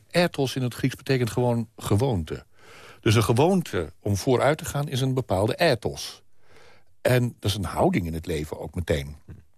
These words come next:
En als je dat wil veranderen, dan moet je eerst dus uit die ethos stappen. Dat is al heel lastig. Want het is lekker geautomatiseerd en je stapt er iedere dag mee, mee uit je nest. Dus dat gaat allemaal prima. Dan moet je eerst uitstappen. En dan, dan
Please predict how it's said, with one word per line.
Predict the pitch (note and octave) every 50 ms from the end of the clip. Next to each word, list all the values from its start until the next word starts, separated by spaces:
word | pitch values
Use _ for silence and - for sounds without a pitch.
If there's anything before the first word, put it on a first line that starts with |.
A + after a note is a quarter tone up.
| _ _ _ - _ _ - -
En | - B2+ A#2+
als | - A#2+ A2+
je | - B2
dat | A#2+ A2+
wil | G#2 A#2+ G#2+
veranderen, | - F2+ - E3+ F3+ D3+ G#2 G#2+ A#2
dan | B2 B2
moet | A#2+ G#2+
je | - -
eerst | - E3 D3 -
dus | - F2+ - -
uit | - - D3+ G#3 G#3+ -
die | A2+ -
ethos | - G2 F2+ E2+ - E2 D#2+
stappen. | - - E2+ D#2+ - -
Dat | - C#3+
is | B2
al | G2
heel | F2+ E2+ D2
lastig. | C#2+ C#2 - - - - E3+ - - - - - - - - - - -
Want | - - G2+ G2
het |
is | F#2 F#2
lekker | G#2+ A2 - G2
geautomatiseerd | F2+ - - F2+ E2+ G2+ F#2+ F2+ D#2+ - E2 - - E2 E2+ F2+ F#2 -
en | F2 E2
je | D#2+ E2 E2+ -
stapt | - - G2 - - -
er | G2+
iedere | F#2+ F#2 E2+ D#2+ E2+
dag | D#2 D#2 -
mee, | - D#2 D#2+ D#2+ D#2 - - - - - - - - -
mee | - F2 E2 E2 - -
uit | - F2 -
je | - D#2+ F#2
nest. | F#2+ F#2 F2 A2+ A#2 - -
Dus | G#2 G2
dat | - F#2+ -
gaat | - F2+ F2+
allemaal | - D2+ D2 D2+
prima. | - G2+ G2+ A#2+ D3 F#3+ - - - - - - - - - -
Dan | - B2+
moet | C3 B2+
je | -
eerst | D#3 C#3+ -
uitstappen. | - G#2+ G#2+ C3+ - - - E3 E3 - G#3+ C#4 D4 _ _ _ _ - - - - - -
En | - C#3+
dan, | D#3 C#3 A#2+ - _
dan | - D3 C#3 C#3 -